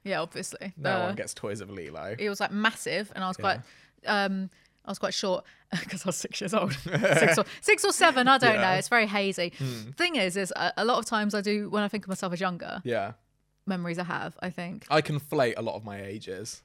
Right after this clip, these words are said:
Speaker 1: Yes.
Speaker 2: Yeah.
Speaker 1: 'Cause I think, "Oh, I was probably six or seven for
Speaker 2: Mm.
Speaker 1: that." However, hanging out with,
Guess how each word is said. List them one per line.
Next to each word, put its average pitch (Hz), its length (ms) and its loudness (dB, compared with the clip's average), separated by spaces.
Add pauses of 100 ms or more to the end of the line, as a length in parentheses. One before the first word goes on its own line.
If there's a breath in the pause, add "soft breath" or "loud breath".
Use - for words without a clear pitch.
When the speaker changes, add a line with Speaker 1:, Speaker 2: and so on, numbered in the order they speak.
Speaker 1:
Yes. - 460 -2
Speaker 2:
Yeah. 117 240 0
Speaker 1:
'Cause 226 160 -4
I 247 180 4
think, 196 300 -4
"Oh, 196 180 -2
I - 80 -6
was 185 100 -4
probably 165 200 -12
six - 240 -10
or - 20 -8
seven - 400 -4
for 127 140 -2
Speaker 2:
Mm. - 20 -6
Speaker 1:
that." - 220 -6 (600 soft breath)
However, 202 640 2 (180 soft breath)
hanging 226 360 2
out 220 240 2
with, 202 560 -2